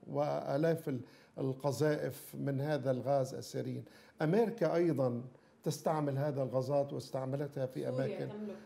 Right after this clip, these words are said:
Speaker 2: هذا.
Speaker 1: سوريا تملك هذا، العراق السلاح الكيميائي، آه، في حالة ال-، ال-، ال-، يعني في آخر خرطوشة بيكون بيد الدولة لاستخدامه.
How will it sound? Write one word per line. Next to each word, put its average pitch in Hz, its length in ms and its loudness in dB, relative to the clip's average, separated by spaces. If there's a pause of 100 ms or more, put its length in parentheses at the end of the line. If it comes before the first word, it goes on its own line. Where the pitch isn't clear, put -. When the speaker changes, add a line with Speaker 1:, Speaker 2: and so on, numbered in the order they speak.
Speaker 2:
هذا. - 80 -6
Speaker 1:
سوريا 208 540 4
تملك 156 560 0
هذا، 143 460 0
العراق 160 680 2 (280)
السلاح 165 640 -4 (400)
الكيميائي، 156 1040 0 (360)
آه، - 580 0 (120)
في 208 180 2
حالة 202 580 2
ال-، 170 220 2
ال-، 151 520 4
ال-، 147 140 -2 (380)
يعني 143 380 0 (120)
في 170 260 -2 (300)
آخر 220 260 4
خرطوشة 196 560 0
بيكون 143 320 0
بيد 151 400 0 (340)
الدولة 151 460 4
لاستخدامه. 131 920 -2